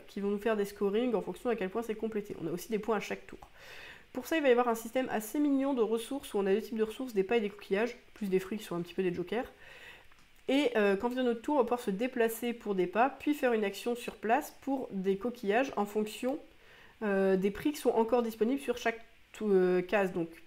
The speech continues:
par exemple, si j'arrive ici, je peux aller prendre, euh, un kahuna pour trois, euh, coquillages. Ou alors le double pour six. Il y a toujours la possibilité de doubler l'action pour beaucoup plus cher. Et je récupère ce jeton à trois devant moi.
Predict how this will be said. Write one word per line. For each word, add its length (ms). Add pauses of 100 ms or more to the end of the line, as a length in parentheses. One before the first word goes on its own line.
(240)
par 120
exemple, 200
si 100
j'arrive 260
ici, 300
je 80
peux 300
aller 180
prendre, 400
euh, 300
un 120
kahuna 380
pour 300
trois, 460 (140)
euh, 160
coquillages. 540 (560)
Ou 100
alors 220
le 100
double 300
pour 240
six. 280 (380)
Il 40
y 20
a 20
toujours 260
la 60 (220)
possibilité 380
de 40
doubler 260
l'action 400
pour 220
beaucoup 340
plus 120
cher. 200 (480)
Et 100
je 80
récupère 360
ce 100
jeton 240
à 60
trois 200
devant 260
moi. 220